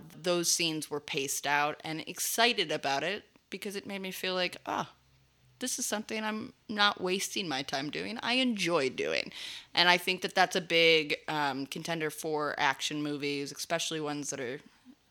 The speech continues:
set up the way this is and how wacky and weird it was. I'll stick at a two point five, I think, for that. But maybe if I rewatch this one day, that could go higher.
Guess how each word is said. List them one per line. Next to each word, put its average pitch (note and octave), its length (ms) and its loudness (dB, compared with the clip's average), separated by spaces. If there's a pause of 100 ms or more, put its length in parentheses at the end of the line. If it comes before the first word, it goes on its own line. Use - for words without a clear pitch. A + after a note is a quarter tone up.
(140)
set F3 260 4
up C#3+ 140 0
the C#3+ 80 -4
way C3 120 -2
this A2+ 240 -4
is D#3 280 0
and C#3 140 -6
how C3 140 -6
wacky D3 460 4
and C3+ 100 -6
weird D3 200 -2
it - 120 -8
was. C3+ 440 -4 (760)
I'll G#3+ 160 12
stick A#3+ 360 8
at A#3 80 8
a A#3 40 8
two B3+ 220 0
point B3+ 240 0
five, B3 560 4 (1040)
I A3 140 0
think, A#3+ 280 2
for C4 120 2
that. C4 380 6 (580)
But G3 360 10 (680)
maybe G#3+ 300 6
if G3 100 4
I G3+ 60 6
rewatch F3+ 420 8
this F3+ 160 0
one E3+ 160 0
day, D#3+ 380 4 (680)
that E3+ 180 2
could D#3 120 -2
go B2 140 -2
higher. - 380 -6